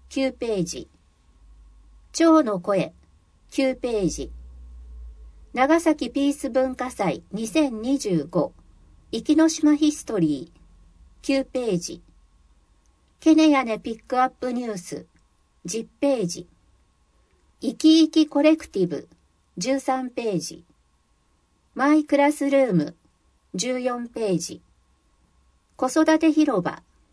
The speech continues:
十四ページ。一歳になりました。十五ページ。今月の行事予定。十六ページ。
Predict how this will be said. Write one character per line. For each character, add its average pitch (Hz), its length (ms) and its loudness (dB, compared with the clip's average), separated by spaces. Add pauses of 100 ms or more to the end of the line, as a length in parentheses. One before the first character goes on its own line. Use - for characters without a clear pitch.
(340)
十 254 240 -4
四 240 300 -6
ペ 214 240 -2
ー 170 60 0
ジ。 170 220 -14 (1120)
一 311 140 4
歳 262 400 -2
に 220 140 -6
な 202 100 -4
り 208 140 -8
ま 214 140 -6
し - 120 -10
た。 - 220 -10 (680)
十 240 280 -8
五 240 160 -4
ペ 233 220 -4
ー 165 100 0
ジ。 175 200 -12 (1300)
今 302 240 6
月 302 260 2
の 277 160 2
行 277 300 4
事 277 120 -4
予 269 160 0
定。 151 380 -4 (540)
十 247 240 -8
六 240 260 -8
ペ 220 200 -4
ー 165 100 0
ジ。 - 200 -14